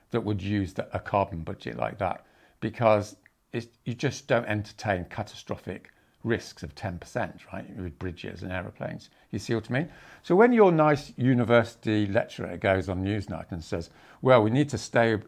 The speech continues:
within this budget, uh, to stay below two, to stay below two degrees," that's not the truth.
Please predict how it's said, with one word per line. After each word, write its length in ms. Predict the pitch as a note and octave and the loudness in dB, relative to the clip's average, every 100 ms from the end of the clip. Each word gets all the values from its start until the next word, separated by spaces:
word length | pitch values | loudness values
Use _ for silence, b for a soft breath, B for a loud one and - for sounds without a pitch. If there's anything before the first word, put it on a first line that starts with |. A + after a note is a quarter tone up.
| - | -8
within 420 | G#2 G#2+ A2 G#2 | -2 0 0 0
this 160 | F#2 - | -2 -6
budget, 640 | - A#2+ G2 F#2 F2 - _ b b b | -2 -2 -2 -8 -8 -10 _ b b b
uh, 240 | G2+ G2 | 4 4
to 120 | F#2+ G#2+ | 2 -4
stay 300 | - G#2+ G2 | 0 0 2
below 300 | F#2+ F#2+ F2 | 0 0 -2
two, 240 | - - B B | -6 -12 B B
to 260 | - F3+ D#3 | -2 0 0
stay 360 | - D#3 C3 | 0 2 4
below 300 | A2+ A2 A2 | 4 2 2
two 240 | G2 - A#2 | 0 -2 -2
degrees," 640 | F#2+ C3 C#3+ E2 F#2 G#2+ _ b b b b _ _ _ _ _ _ _ _ _ _ | 0 0 0 0 -8 -12 _ b b b b _ _ _ _ _ _ _ _ _ _
that's 300 | - B2+ - | 0 0 0
not 160 | A2 - | -6 -6
the 60 | F#2 | -10
truth. 480 | - A2 C#3+ - | -6 -4 -4 -10